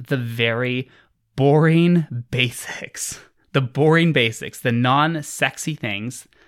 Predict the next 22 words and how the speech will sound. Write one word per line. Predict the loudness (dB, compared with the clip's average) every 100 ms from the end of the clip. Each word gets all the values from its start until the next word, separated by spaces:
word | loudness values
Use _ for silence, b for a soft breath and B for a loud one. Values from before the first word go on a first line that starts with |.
| b
the | -6
non-super | -2 0 -2 -2 -6 -4 -4 -2 -6
flashy | -10 -6 0 0 0 -4 -4
diets | 0 0 2 0 -2 -6
or | -6 -4 -6 B B B
wellness | -4 0 0 0 -4 -6 -12 -8
protocols | -4 -2 -2 0 2 0
influencers | -4 -4 -4 -4 -6 -8
pushing. | -8 -8 -10 -10 b b b b b -4
If | 2
those | 4 4 2
work, | 0 0 -2 -4
sure, | -2 -2
we'll | -2
do | -2 -2
'em, | -2 -6 b b b b
but | 2 2 0 _ _ _
we're | -2 -2 -2 0
only | 4 4 2
focusing | 0 -2 -2 -4
on | -4 -4 -4 -6 -12 _ _ _ 0
actual | 0 -2 -2 0 0